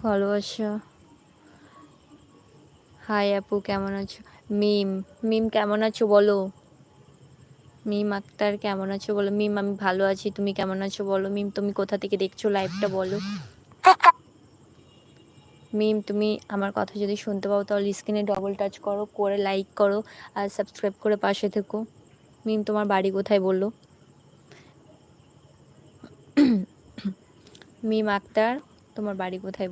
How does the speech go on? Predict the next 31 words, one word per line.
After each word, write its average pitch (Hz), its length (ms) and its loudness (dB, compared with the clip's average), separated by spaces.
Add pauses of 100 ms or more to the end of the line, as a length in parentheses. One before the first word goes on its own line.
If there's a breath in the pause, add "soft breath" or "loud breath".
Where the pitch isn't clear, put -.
বলো? 185 180 -6 (380 loud breath)
যে 220 140 6
যে 226 100 4
ওয়াচিং 196 300 4
এ - 60 0
আছো 208 200 -2
প্লিজ 202 180 -2 (100)
কমেন্ট 190 340 0
করো, 202 180 4 (100)
ফাস্ট 190 260 -2
ফাস্ট - 280 -2 (400 loud breath)
জলদি 202 320 4
জলদি 202 280 2
কমেন্ট 190 260 4 (100)
করো। 202 220 4
তোমাদের 202 260 2 (140)
কমেন্ট 202 260 -4 (100)
পড়ার 196 220 0 (100)
জন্য 196 160 -4 (100)
আমি 208 100 -4 (100)
চলে 196 260 -2
এসেছি। - 280 -6 (2500 soft breath)
যে 214 240 2
যে 226 140 2
ওয়াচিং 196 360 2
এ - 80 0
আছো 214 120 -4 (100)
প্লিজ 208 200 2 (180)
স্ক্রিনে 208 320 -4
ডবল 190 180 2 (100)
টাচ 208 140 4